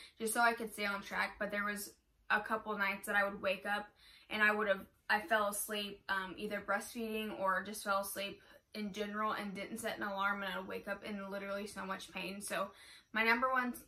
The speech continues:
or my first tip is to set timers so that you are on track with your pain meds. The pain meds that I was on was Percocet, ibuprofen,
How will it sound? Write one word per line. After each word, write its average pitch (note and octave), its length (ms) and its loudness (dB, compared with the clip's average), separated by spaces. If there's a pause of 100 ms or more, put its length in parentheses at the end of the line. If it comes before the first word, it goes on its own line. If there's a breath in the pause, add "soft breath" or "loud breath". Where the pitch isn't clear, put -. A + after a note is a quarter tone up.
or G#3 160 6
my G3+ 140 4
first A#3+ 280 -2
tip A3+ 240 -2
is G#3+ 140 -2
to G#3+ 80 -6
set G#3+ 240 -2
timers G#3 380 -4
so - 80 -12
that F#3 100 -6
you G3+ 400 -4
are G3+ 180 4
on G3 180 0
track G3 360 -4
with G3+ 140 -8
your G3 100 -8
pain G3 260 -6
meds. G3+ 360 -4
The A3 80 -4
pain B3+ 200 -6
meds C4 220 -2
that A3+ 100 2
I G#3+ 100 4
was G#3+ 140 -2
on G3+ 240 0
was G3 240 -6
Percocet, A#3+ 520 0 (600 loud breath)
ibuprofen, G#3+ 800 0